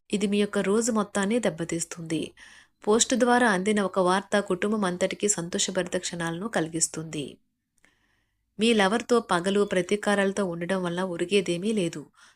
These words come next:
దానికి బదులు మీరు ప్రశాంతమైన మనసుతో ఆమెకి మీ ఆలోచనలను చక్కగా వివరించడం జరగాలి.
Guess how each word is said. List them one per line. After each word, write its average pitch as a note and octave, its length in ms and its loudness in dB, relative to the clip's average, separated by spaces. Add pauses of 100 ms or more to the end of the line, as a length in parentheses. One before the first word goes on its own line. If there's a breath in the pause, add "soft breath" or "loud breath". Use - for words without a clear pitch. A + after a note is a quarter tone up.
(140 soft breath)
దానికి A3 400 2
బదులు A3+ 320 4
మీరు G#3+ 200 2
ప్రశాంతమైన G3+ 680 0
మనసుతో F3+ 460 -2 (120)
ఆమెకి F#3+ 340 0
మీ G3 120 -2 (100)
ఆలోచనలను F#3 600 -2
చక్కగా E3+ 340 -6
వివరించడం E3+ 560 -4
జరగాలి. D#3+ 520 -4